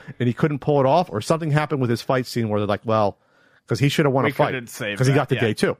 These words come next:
Speaker 2: Exactly.
Speaker 1: Every other fighter you see on day two, you see, in, for the most, for the most part, you see win on day one. Significant fighter. You don't see that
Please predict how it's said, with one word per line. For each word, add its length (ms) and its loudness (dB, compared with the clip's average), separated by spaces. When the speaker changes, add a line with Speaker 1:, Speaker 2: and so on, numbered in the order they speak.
Speaker 2:
Exactly. 320 -2
Speaker 1:
Every 160 2
other 140 4
fighter 260 2
you 80 2
see 340 4
on 220 0
day 160 2
two, 320 4
you 140 -2
see, 220 0
in, 100 0
for 120 0
the 80 6
most, 220 2
for 80 0
the 60 4
most 240 0
part, 240 -4
you 120 -4
see 240 0
win 240 2
on 100 0
day 180 0
one. 380 -4
Significant 560 -6
fighter. 320 -12
You 80 -14
don't 140 -16
see 160 -14
that 240 -16